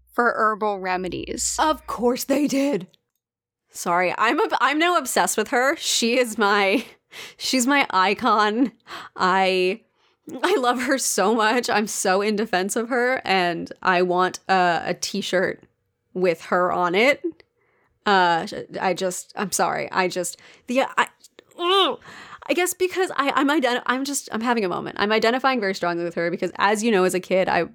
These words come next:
Speaker 2: was and am obsessed with, like, herbs and how you can use them to help people, and the idea of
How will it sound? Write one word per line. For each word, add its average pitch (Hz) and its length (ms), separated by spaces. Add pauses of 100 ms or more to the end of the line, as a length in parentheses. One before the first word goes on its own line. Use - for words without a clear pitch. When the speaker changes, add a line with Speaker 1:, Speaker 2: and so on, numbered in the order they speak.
(220)
Speaker 2:
was 196 360
and - 240
am 180 300
obsessed - 540
with, 180 140
like, 180 240 (880)
herbs 262 500
and 202 140
how 175 180
you 170 160
can 202 140
use 196 120
them 240 120
to 269 60
help 311 260
people, 190 500
and 170 180
the 190 140
idea 180 400
of 165 260